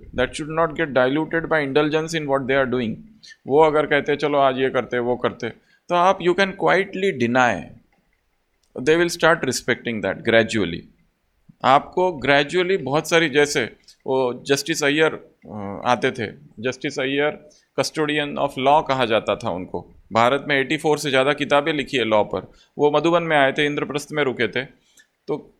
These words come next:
cultural programs में वो कहते थे, आए तो जगदीश भाई ने बोला अपने अनुभव में, "कल्चरल program चालू हो रहा है ओम शांति भवन में," तो उन्होंने कहा, "मुझे माफ़ करना,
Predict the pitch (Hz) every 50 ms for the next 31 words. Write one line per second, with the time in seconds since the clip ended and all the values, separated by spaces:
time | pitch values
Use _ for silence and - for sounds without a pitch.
0 | _ - 156 156 156 196 190 196 196 196 180 175 165 170 175 180 180 185 180 -
1 | 185 185 180 175 170 175 - 175 170 175 185 180 185 180 160 - - 123 135 147
2 | 160 170 151 139 135 - - - - - - 113 131 127 123 156 151 143 147 147
3 | 143 151 147 127 131 127 135 135 135 - - - _ _ _ _ _ - - -
4 | - 123 120 113 120 127 127 135 139 131 127 131 151 - _ _ _ _ _ _
5 | _ _ _ _ _ - 156 156 151 180 175 175 175 175 165 165 165 165 165 170
6 | 160 151 139 127 117 113 113 107 110 113 120 - 123 107 107 120 110 104 110 107
7 | 107 107 113 131 151 160 - - - _ _ _ _ _ _ _ _ - 160 160
8 | 165 170 170 170 165 170 160 151 143 151 147 139 131 135 135 - 139 117 120 131
9 | 151 156